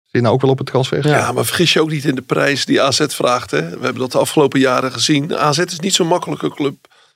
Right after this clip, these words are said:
Speaker 2: om mee te onderhandelen, hè? En dat is wel knap van A Z aan één kant. Eh, Max Huiberts heeft ooit, eh, eh, Jaan Baks, geloof ik, eh, voor, eh, twintig miljoen verkocht aan Brighton. Nou ja.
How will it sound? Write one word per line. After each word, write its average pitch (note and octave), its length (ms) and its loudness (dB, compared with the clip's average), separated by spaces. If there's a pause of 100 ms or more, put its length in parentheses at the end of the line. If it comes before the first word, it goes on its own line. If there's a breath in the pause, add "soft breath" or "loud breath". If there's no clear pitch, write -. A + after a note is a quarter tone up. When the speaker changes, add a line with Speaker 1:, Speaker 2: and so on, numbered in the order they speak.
(140 soft breath)
Speaker 2:
om D#3 160 2
mee D3 160 4
te D3 100 0
onderhandelen, D3 760 2
hè? - 60 0
En B2 100 0
dat C3+ 120 0
is C3 60 -4
wel C#3+ 100 2
knap D#3+ 280 0
van C#3+ 120 0
A C#3 140 2
Z D#3+ 420 0
aan C3+ 140 -2
één C3 140 0
kant. B2+ 360 -4
Eh, A#2 180 -6 (460 loud breath)
Max D#3+ 220 0
Huiberts C#3 360 2
heeft C#3+ 260 0
ooit, C3+ 360 2
eh, D3 300 6
eh, - 1080 -4
Jaan D#3+ 320 2
Baks, E2 220 0
geloof - 240 2
ik, C3 160 -6
eh, C#2+ 460 0
voor, D2 580 -2
eh, D2+ 140 0
twintig E3 400 0
miljoen D3 340 4
verkocht - 420 -4
aan C#3+ 180 -2
Brighton. D#3 540 -2
Nou C2+ 300 0
ja. - 180 -6